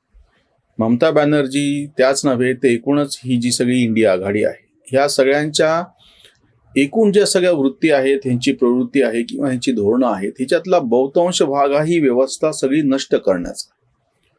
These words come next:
लोकशाहीवरती घाला आहे. संविधान बचाव म्हणत असताना हे प्रत्यक्ष त्या संविधानाला मोडायला निघालेले आहेत, हेच संविधानावरती हल्ला करायला निघाले. आत्ताचा जो भयानक प्रकार घडलेला आहे, म्हणजे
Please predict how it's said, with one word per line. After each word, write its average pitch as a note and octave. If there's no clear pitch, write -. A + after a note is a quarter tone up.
लोकशाहीवरती C#3
घाला G2+
आहे. E2
संविधान D3+
बचाव C#3+
म्हणत D#3+
असताना D#3+
हे E3+
प्रत्यक्ष E3
त्या G3
संविधानाला D#3+
मोडायला D3+
निघालेले A#2
आहेत, G#2+
हेच G3
संविधानावरती B2
हल्ला G#2
करायला F2+
निघाले. -
आत्ताचा G#3
जो G#3+
भयानक F3
प्रकार D#3+
घडलेला C3+
आहे, C3+
म्हणजे C3